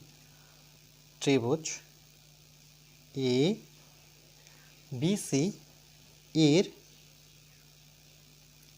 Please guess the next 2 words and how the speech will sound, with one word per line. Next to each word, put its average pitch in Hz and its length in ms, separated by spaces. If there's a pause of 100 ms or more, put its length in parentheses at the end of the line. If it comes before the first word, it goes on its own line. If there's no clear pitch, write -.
(1800)
এসি, 165 440 (1200)
এসি 131 1500